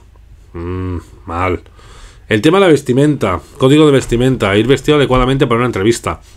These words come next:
El del lenguaje. Buscar ese punto medio, empatizad con el consultor, pero sobre todo adaptaros a, a, adaptaros a ese interlocutor que tenéis.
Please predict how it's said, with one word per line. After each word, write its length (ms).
El 140
del 100
lenguaje. 520
Buscar 240
ese 140
punto 220
medio, 280
empatizad 480
con 180
el 60
consultor, 520
pero 100
sobre 140
todo 160
adaptaros 520
a, 40
a, 580
adaptaros 380
a 80
ese 120
interlocutor 540
que 100
tenéis. 420